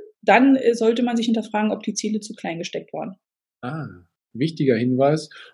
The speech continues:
Speaker 2: Und vielleicht auch in der Außenbetrachtung sieht es immer nur so aus, als wenn's so geradlinig und so glatt läuft. Ich stell mal die Vermutung auf,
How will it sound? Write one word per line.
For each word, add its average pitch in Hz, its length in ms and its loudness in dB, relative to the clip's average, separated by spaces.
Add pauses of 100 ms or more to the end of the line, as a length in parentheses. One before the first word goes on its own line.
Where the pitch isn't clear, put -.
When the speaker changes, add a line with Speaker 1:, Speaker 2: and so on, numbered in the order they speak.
Speaker 2:
Und 226 300 6
vielleicht 143 560 4
auch 180 320 2 (300)
in 139 120 2
der 131 180 4
Außenbetrachtung 175 880 2
sieht 110 180 -2
es 113 140 -2
immer 120 220 0
nur 110 200 0
so 110 180 -4
aus, 107 360 2
als - 180 -6
wenn's 110 180 -2
so 110 100 -4
geradlinig 110 720 0
und 101 100 -8
so 104 120 -6
glatt - 340 -4
läuft. - 320 -6
Ich 131 180 -4
stell 170 340 4
mal 170 180 4
die 147 160 2
Vermutung 170 520 2
auf, 156 340 2